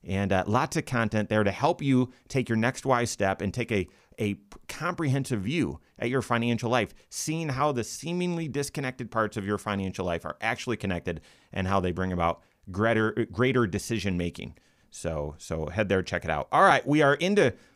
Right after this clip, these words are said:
questions from fans of the show, and there's a little bit more on this one we were just tackling. Jay said, "Need some help with Roth I R As. Wife and I recently are making more money. Our income is nearing the limit, maybe over the limit,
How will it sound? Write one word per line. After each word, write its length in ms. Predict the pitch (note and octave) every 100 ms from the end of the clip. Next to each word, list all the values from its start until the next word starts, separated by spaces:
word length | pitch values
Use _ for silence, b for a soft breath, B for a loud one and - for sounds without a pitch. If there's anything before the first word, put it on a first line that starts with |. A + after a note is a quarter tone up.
| b b
questions 420 | - G3 - F#3
from 140 | - B2
fans 260 | D3+ D#3
of 40 | C3
the 80 |
show, 400 | C3 - C3+ C3
and 200 | B2 F#2+
there's 160 | - G#2+
a 40 |
little 160 | C3 F3+
bit 100 | D#3+
more 220 | C3 C#3+
on 100 | B2
this 140 | A#2 C3
one 160 | A#2+
we 100 | A2
were 80 | G2+
just 180 | F#2 -
tackling. 380 | A2 G#2 F#2+ F2+
Jay 240 | A#2+ C#3+
said, 380 | C3 A#2 G#2+ G2 B B B
"Need 160 | C#3 D3+
some 100 | C3+
help 180 | C#3+
with 140 | C3+ B2
Roth 260 | B2+ B2+
I 80 | B2
R 120 | A#2
As. 180 | B2+ B2 - b b -
Wife 240 | A2+ E3
and 100 | C3+
I 40 | C3
recently 480 | C3+ D3+ E3+ D3+
are 80 | C3
making 340 | B2 C#3+ E3+ E3
more 160 | D#3
money. 400 | D#3 B2 B2 B2+
Our 140 | A2 A#2
income 340 | D3+ D#3+ C#3+
is 140 | A2+
nearing 420 | A2 A#2+ D3 E3 E3+
the 100 | D3
limit, 320 | C3 B2 A#2
maybe 280 | B2+ C#3+ D3
over 340 | C#3+ C#3+ D#3
the 100 | D3
limit, 360 | B2 G#2+ G#2+